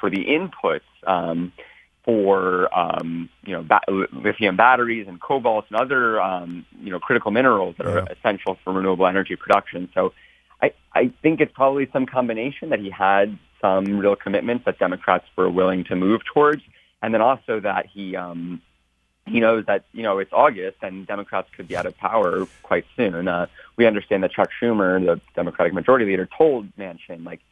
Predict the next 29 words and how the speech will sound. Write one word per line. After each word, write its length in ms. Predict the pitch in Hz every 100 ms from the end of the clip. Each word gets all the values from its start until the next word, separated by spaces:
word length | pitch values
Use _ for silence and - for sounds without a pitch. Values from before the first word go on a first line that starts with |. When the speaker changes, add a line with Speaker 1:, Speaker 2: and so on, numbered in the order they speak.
| _ _ _ _
Speaker 1:
you 100 | 104
know, 100 | 82
"We 260 | 87 117 117
have 280 | 117 117 110
to 180 | - 95
move 320 | 95 107 95
now," 440 | 98 127 104 - 92
and 420 | 80 95 90 92 - -
that 180 | 123 -
probably 600 | 131 123 110 110 101 95 _ _ _
made 160 | 123 113
Manchin 300 | 107 - 104
realize 320 | 143 110 95
that 100 | 92
if 100 | 87 -
he 180 | 123
didn't, 340 | 110 104 104 -
you 60 | 104
know, 80 |
after 240 | 95 92 101
months 300 | 104 107 -
and 100 | 98
months 240 | 101 98 -
and 120 | 90
years, 320 | 143 135 87
that 160 | 80 -
really 180 | 92 98
at 100 | 85
this 120 | 92